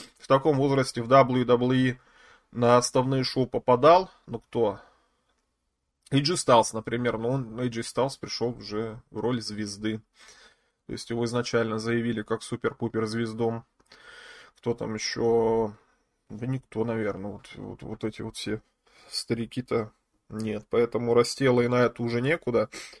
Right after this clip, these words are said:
Л А Найту надо сразу как-то себя заявлять. Вот он, собственно, себя как-то заявил.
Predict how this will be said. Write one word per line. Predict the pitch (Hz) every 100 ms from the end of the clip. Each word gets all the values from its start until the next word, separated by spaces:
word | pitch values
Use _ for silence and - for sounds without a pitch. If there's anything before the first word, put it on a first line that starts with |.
| -
Л | 120
А | 120
Найту | 131 143 -
надо | 120 117
сразу | 113 - 131 123 117
как-то | 113 - 117 113 107 _
себя | - - 113 113
заявлять. | 107 113 117 113 113 101 - - - - _
Вот | 120 175 156
он, | 139
собственно, | - - 131 - 123
себя | 113 107 107 127 127 123 _ _
как-то | 127 123 - 120 113 _ _
заявил. | - 120 135 143 143 135 123